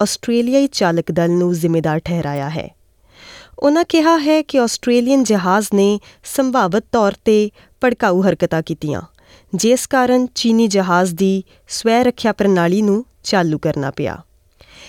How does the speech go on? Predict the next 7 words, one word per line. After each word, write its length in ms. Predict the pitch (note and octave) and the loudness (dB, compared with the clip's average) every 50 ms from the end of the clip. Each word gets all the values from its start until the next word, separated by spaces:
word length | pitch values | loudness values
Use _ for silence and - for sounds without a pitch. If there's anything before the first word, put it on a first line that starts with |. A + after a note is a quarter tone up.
| - - - | -20 -8 -2
ਇਸ 300 | - C#4+ D#4 E4 - - | 2 2 2 2 2 0
ਅਖਬਾਰ 420 | F4 - C#4 C4 D4 C#4+ D4 D4 | -2 -2 0 2 2 2 2 2
ਨੇ 220 | C#4 C4+ C#4 C#4 C#4 | 4 4 4 4 4
ਵਿਸ਼ਲੇਸ਼ਕਾਂ 680 | A3+ A#3 A3+ - - G#3 G3+ G3+ G3 - - - C4 B3 | 2 0 -2 -2 -2 0 0 0 0 -2 -2 -2 -2 0
ਦਾ 120 | B3 B3 | 2 0
ਹਵਾਲਾ 440 | A3 F#3+ F#3 E3 E3 E3 E3 F#3 A3+ | 0 0 0 0 0 0 2 0 0
ਦਿੱਤਾ, 440 | G#3 G3+ F#3+ _ - G3 F#3 F#3+ | 0 0 -2 _ 0 -2 0 -2